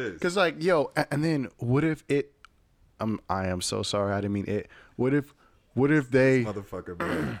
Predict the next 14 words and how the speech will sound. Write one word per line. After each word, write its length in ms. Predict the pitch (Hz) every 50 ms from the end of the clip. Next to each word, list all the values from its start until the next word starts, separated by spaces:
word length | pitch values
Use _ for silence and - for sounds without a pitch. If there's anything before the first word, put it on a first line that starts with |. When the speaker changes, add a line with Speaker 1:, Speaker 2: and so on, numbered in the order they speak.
| - _ _
Speaker 2:
<clears throat> 140 | _ _ -
Hey, 220 | 117 104 98 92 - _ _ _ _ _ -
pushing 280 | - 127 - 131 117
boundaries. 440 | 107 113 113 110 101 92 95 90 - - - - - _ _ _ _
What, 260 | - 110 127 127 -
what 240 | 127 123 117 135 139
if 140 | 147 135 -
they 240 | - 123 123 123 120
can 220 | - - 110 98 87
dunk? 400 | 101 107 98 - - _ - - _ _ _ _ _ _ _ _ _ _ _ _ _ _ _ _ _ _ _ _ _ _ _ _ _ _ _ _ _ _ _ _ _
You 100 | - 110
know 80 | 107 104
what 20 |
I'm 40 | 101